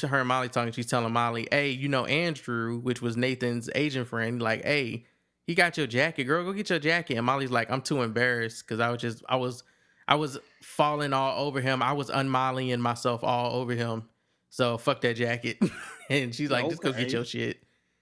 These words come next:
Speaker 1: I, and, and at least we know what happened to the jacket. Like, Andrew was a true gentleman. He kept that jacket for her. He might have fought a white person over that jacket 'cause I still feel like somebody stole that jacket.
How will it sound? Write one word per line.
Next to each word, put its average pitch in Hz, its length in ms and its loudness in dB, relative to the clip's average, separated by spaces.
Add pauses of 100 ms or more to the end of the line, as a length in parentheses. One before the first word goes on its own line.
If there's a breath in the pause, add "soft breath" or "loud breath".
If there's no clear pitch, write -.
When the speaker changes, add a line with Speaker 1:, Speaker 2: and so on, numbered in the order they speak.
(400)
Speaker 1:
I, 151 100 6
and, 180 320 0
and 196 300 2
at 202 100 2
least 269 220 0
we 262 100 2
know 233 140 2
what 156 100 0
happened 139 320 2
to 170 80 0
the 151 80 0
jacket. 170 380 0
Like, 180 180 0
Andrew 202 320 0
was 175 140 0
a 165 60 0
true 185 220 -2
gentleman. 175 520 0 (580)
He 190 240 0
kept 175 240 2
that 175 160 4
jacket 170 340 0
for 160 120 -2
her. 190 320 -2 (640)
He 247 80 2
might 285 160 2
have 196 80 0
fought 226 180 2
a 240 60 -2
white 240 200 -2
person 165 280 0
over 147 140 0
that 135 120 2
jacket 127 340 0
'cause 135 120 2
I 165 60 2
still 262 240 -2
feel 185 120 -4
like 143 120 -2
somebody 123 260 0
stole 127 240 0
that 110 160 -2
jacket. 104 440 -4